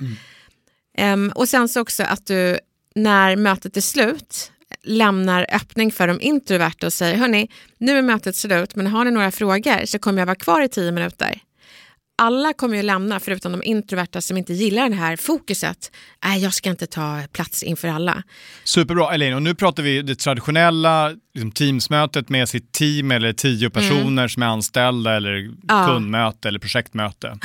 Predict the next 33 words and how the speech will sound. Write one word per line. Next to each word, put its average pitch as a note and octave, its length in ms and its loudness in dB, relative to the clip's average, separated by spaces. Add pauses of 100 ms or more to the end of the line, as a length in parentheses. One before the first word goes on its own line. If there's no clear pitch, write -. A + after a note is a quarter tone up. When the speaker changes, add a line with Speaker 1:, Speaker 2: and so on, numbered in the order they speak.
(280)
Speaker 2:
<gasps> - 360 -20
Speaker 1:
Om E3 120 0
man E3+ 180 2
går F3 160 0
lite D#3 160 -4
större G3+ 480 0
då, A2+ 140 0
att G#2+ 160 -4
du G3 80 0
ska F#3+ 100 0
Speaker 2:
Mm. B2+ 120 2
Speaker 1:
liksom A#2+ 340 -4
lite B2+ 140 -8
grann A2+ 140 0
sända C3 640 0
ut A#2+ 280 -6 (120)
till, A#2 360 -4
eh, A2+ 280 0 (1040)
hundra D3+ 380 0
personer G2 460 -6
eller G2 160 -6
tvåhundra A#2+ 360 -2
personer, G2+ 340 -8
då A#2+ 120 0
är C3+ 40 4
det C#3+ 60 4
ju D3 60 4
Speaker 2:
Mm. C3+ 60 2
Speaker 1:
inte A2+ 100 -6
samma B2 220 0
chans C#3 480 0
att B2 100 2
ha G#2 320 0